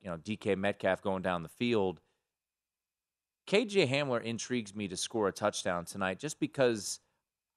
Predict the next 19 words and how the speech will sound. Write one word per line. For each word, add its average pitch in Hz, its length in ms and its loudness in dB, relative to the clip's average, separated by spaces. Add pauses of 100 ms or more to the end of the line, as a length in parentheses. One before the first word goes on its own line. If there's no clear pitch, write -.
(140)
I 139 100 4
do 143 240 -2
wonder 139 400 2
if 107 200 -2
they 107 100 2
try 110 340 2
to 104 100 2
get 98 280 2
Russ 95 540 2 (240)
to - 100 -10
stretch - 460 2
things 101 220 -6
vertically, 101 600 0
and 95 180 -6
that 120 200 2
would 110 120 -8
be 110 140 -4
the 92 100 -4
guy 87 680 2